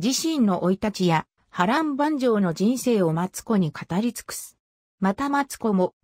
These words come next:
独特の視点でヨシキの素顔に切り込んでいく。音楽を作るからには聴いてもらわなければ意味がないという、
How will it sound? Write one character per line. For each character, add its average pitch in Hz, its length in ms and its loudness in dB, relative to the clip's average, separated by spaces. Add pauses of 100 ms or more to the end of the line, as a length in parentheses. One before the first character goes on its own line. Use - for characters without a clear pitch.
(120)
独 165 220 0
特 285 260 -2
の 285 120 -2
視 - 180 -12
点 285 220 0
で 262 100 0
ヨ 285 140 0
シ - 120 -8
キ - 120 -2
の 202 100 2
素 226 140 -6
顔 220 180 2
に 151 180 -2
切 - 140 -4
り 226 120 2
込 269 180 -2
ん 247 80 4
で 180 80 2
い 151 100 0
く。 - 240 -8 (480)
音 277 180 4
楽 240 280 2
を 170 60 2
作 - 260 -4
る 294 100 -2
か 220 140 -2
ら 185 120 0
に 170 140 0
は 151 140 2
聴 233 220 0
い - 20 -20
て 285 120 -4
も 269 140 0
ら 269 120 2
わ 277 100 2
な 277 100 -2
け 254 140 -2
れ 214 120 0
ば 175 120 0
意 202 100 2
味 240 160 2
が 170 140 2
な 202 120 2
い 226 80 0
と 165 140 -2
い 180 240 2
う、 165 100 -2